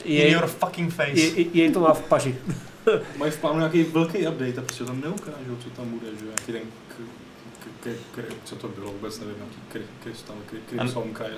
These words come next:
Speaker 3: Crisis, nebo co.
Speaker 1: A nebo mají, nebo, nebo,
Speaker 2: Crisis, to je
Speaker 1: nebo mají v plánu procházet šíleným studiovým meltdownem a doufat, že to vůbec nějak přežijou, no. To je
Speaker 3: Prostě
Speaker 1: druhá varianta.
Speaker 3: najdou na styl artefaktů, odmlčej se, aby to nějak zkusili opravit a za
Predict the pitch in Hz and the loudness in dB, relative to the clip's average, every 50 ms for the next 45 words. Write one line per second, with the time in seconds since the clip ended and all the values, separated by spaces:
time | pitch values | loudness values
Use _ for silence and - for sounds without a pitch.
0 | 110 - - 110 104 104 101 - - 110 107 110 - - - - - 123 120 127 | -12 -12 -10 -10 -10 -10 -12 -12 -12 -14 -14 -14 -16 -16 -14 -6 -2 2 4 4
1 | 127 131 143 143 135 135 139 143 143 139 143 - 190 196 202 196 196 - 190 151 | 6 6 4 4 2 2 0 2 2 2 4 6 8 10 10 10 8 8 6 4
2 | 127 131 - - 202 262 294 147 139 135 143 151 151 151 147 151 143 139 143 143 | 4 2 0 0 0 0 2 2 4 4 4 4 4 4 4 4 4 4 4 0
3 | 143 143 147 147 139 151 156 - - 160 147 143 143 151 151 151 147 139 - - | 0 2 4 4 4 4 2 0 -2 -2 0 0 0 -2 -2 -4 -6 -8 -8 -8
4 | - 123 - - 156 139 139 147 147 143 139 139 135 131 131 135 139 135 135 135 | -8 -6 -4 -2 2 2 2 2 2 2 4 4 4 6 6 4 4 6 4 4
5 | 139 143 147 - 135 139 135 135 135 135 139 139 143 143 143 135 127 135 131 139 | 4 2 2 2 4 6 8 8 6 6 4 2 0 2 2 2 0 0 -2 -2
6 | 143 139 131 156 143 143 - 151 127 127 127 113 101 98 98 104 107 95 - - | -4 -2 0 0 0 0 0 -2 0 2 2 2 2 0 -2 -4 -4 -6 -8 -12
7 | - - - - - 127 127 120 - 151 139 - 120 123 123 123 127 127 120 113 | -16 -16 -10 -4 0 0 0 2 2 0 0 0 -2 -2 0 4 4 6 6 6
8 | 110 107 104 107 - - - 120 120 123 123 139 139 127 120 - - 160 139 120 | 4 2 -2 -4 -6 -8 -4 0 2 2 4 4 2 2 0 -2 -4 -4 -4 -4
9 | 110 - 127 123 127 135 131 - - 139 127 113 117 127 123 123 - 127 123 - | -4 -4 -6 -6 -6 -6 -6 -4 -2 -2 -2 0 -2 -4 -4 -4 -4 -6 -6 -4
10 | - 135 127 123 127 123 120 - - 131 123 120 123 - 131 127 - 147 135 113 | -4 -4 -2 -2 -4 -4 -4 -6 -6 -6 -6 -6 -6 -6 -8 -8 -4 -4 -4 -4
11 | 107 107 113 113 113 113 113 117 113 107 110 | -4 -6 -6 -8 -8 -8 -8 -8 -8 -8 -10